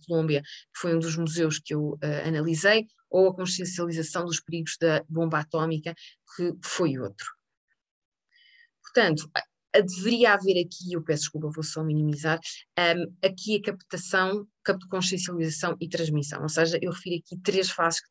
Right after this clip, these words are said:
deveriam, ah, estar, ah, incluídas na estratégia, ah, museológica. A primeira fase, que é a captação da atenção, portanto, a contextualização de factos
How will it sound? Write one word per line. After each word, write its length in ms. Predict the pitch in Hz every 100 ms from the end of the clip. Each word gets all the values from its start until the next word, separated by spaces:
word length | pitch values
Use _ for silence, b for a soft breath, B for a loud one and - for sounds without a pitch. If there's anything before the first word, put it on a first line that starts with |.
| 156
deveriam, 420 | 151 156 156 156 -
ah, 240 | 160 156
estar, 420 | 160 - 165 156 160 -
ah, 220 | 160 156 151
incluídas 540 | 170 160 165 165 165
na 80 | 160
estratégia, 600 | 151 160 151 151 151 151 151 B B B -
ah, 200 | 175 170
museológica. 720 | 180 175 170 151 135 127 135
A 60 | 165
primeira 360 | 180 190 190
fase, 360 | 190 202 175 160
que 80 | -
é 40 |
a 40 | 156
captação 580 | 170 - 165 - 165 147 151 B -
da 180 | 165 180
atenção, 520 | 180 156 156 151 165 190 _
portanto, 420 | - 165 156 156
a 80 | 165
contextualização 840 | 175 175 185 185 185 180 180 175
de 100 | 160
factos 500 | - 185 165 - -